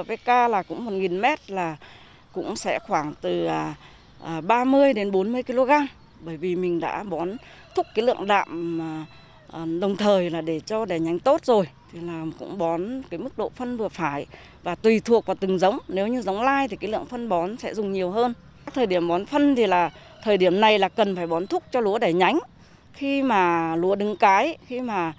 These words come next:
thấy cây lúa mà theo dõi cây lúa mà có gốc tròn lá đứng thì lúc đấy là bắt đầu xuất hiện ở rảnh mẹ, mình bóc vào rảnh mẹ mà có mầm bông, bắt đầu nhú lên. Bón vào thời điểm này là tốt nhất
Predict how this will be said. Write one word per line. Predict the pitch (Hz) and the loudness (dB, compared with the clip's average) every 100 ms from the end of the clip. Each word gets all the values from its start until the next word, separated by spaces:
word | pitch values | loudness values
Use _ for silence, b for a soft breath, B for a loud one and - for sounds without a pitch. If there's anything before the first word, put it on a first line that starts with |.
| B B B | B B B
thấy | 180 208 254 269 | -2 -2 -2 0
cây | 254 254 | 2 4
lúa | 208 196 226 | 4 4 2
mà | 262 185 | 0 0
theo | - 254 | 0 2
dõi | 240 214 226 | 4 4 4
cây | 285 247 | 2 2
lúa | 226 202 262 | 4 4 4
mà | 247 170 | 0 -2
có | - 175 | -2 0
gốc | 277 302 | 0 0
tròn | - 214 185 | 4 4 4
lá | 180 185 | 2 4
đứng | 214 330 - | 4 2 -4
thì | - | -10
lúc | 175 - | -8 -4
đấy | 196 175 208 | 2 2 2
là | 233 180 - B B B - 160 | -2 -4 -6 B B B -8 -4
bắt | 302 | 0
đầu | 226 202 180 | 4 4 2
xuất | 285 294 | -2 2
hiện | 277 214 - 165 175 | 4 2 0 -6 -4
ở | - 160 | -4 -2
rảnh | 175 165 185 | 0 0 4
mẹ, | 220 160 277 | 4 4 0
mình | 233 202 | 0 -2
bóc | 302 | -2
vào | 214 | -4
rảnh | 165 170 175 | -4 -2 0
mẹ | 202 196 175 | 2 0 0
mà | 175 | -6
có | - 165 | -4 -2
mầm | 233 233 202 | 0 0 4
bông, | 277 269 - | 4 2 -4
bắt | - | -6
đầu | 233 202 | -2 0
nhú | 185 220 | 2 4
lên. | 277 277 - B B | 4 4 -2 B B
Bón | 185 196 262 | 0 0 0
vào | 240 | -4
thời | 214 190 | -4 -2
điểm | 175 165 | 0 0
này | 180 170 | 0 -2
là | 175 | -2
tốt | 254 | 2
nhất | 294 359 | 4 4